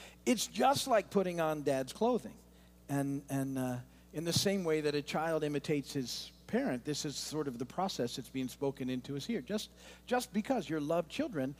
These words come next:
you're to, you're to dress up now like, like Dad, and you're to live like, like he demonstrates. You're to live in that process. And Jesus certainly modeled the, that for us. So, um, we're, we're to sort of take that in,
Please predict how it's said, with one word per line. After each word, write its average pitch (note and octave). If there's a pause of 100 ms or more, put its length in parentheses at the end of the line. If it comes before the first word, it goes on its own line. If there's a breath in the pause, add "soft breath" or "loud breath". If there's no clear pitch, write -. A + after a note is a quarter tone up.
(220 loud breath)
you're F3+
to, F3+
you're F3+
to E3
dress F3
up C4+
now D3
like, B2+ (760)
like B2+
Dad, F3 (300)
and A#2+ (280)
you're C#3
to C3
live C3
like, B2+ (320)
like B2+
he C3+
demonstrates. E3
You're C3
to B2+
live C3+
in C3
that B2
process. - (340 loud breath)
And C3+
Jesus E3+
certainly D3
modeled C3+ (460 loud breath)
the, B2+
that C3
for D#3+
us. -
So, D#3+ (460 loud breath)
um, C#3+ (320)
we're, E3+
we're E3
to D#3
sort E3+
of D3
take F#3
that E3+
in, D#3+